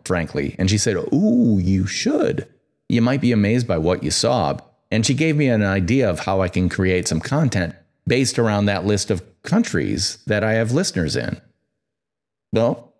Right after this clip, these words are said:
she said she had twenty-three for her podcast, and I'm like, "Really? Wow, twenty-three." So imagine my surprise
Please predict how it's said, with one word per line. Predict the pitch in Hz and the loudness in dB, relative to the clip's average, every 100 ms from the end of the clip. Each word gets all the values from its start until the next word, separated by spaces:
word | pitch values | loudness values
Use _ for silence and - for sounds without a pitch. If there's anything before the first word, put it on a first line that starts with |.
| - | -6
she | 90 143 165 | -2 0 2
said | 151 147 | 0 0
she | - 147 | 2 2
had | 143 | 2
twenty-three | - 143 139 110 127 135 | 0 0 0 0 0 0
for | 117 92 | 0 0
her | 92 | 0
podcast, | 98 98 85 92 85 | 0 0 0 -2 0
and | 95 | 0
I'm | 90 | 0
like, | 78 - | -2 -2
"Really? | 73 80 117 110 | -2 0 0 0
Wow, | 82 92 90 | 0 0 -2
twenty-three." | 80 92 90 80 85 95 85 - _ _ _ _ _ _ _ - | -2 0 0 0 0 0 -2 -6 _ _ _ _ _ _ _ -2
So | 120 107 | 2 2
imagine | 95 117 160 160 | 2 2 2 2
my | 131 117 | 2 2
surprise | 113 - 107 95 76 76 | 0 -2 -2 0 -2 -4